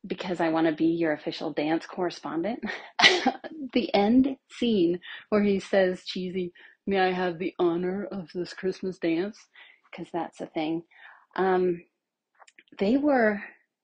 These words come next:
in reverse frame. So she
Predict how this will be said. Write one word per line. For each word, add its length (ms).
in 300
reverse 600
frame. 760
So 340
she 680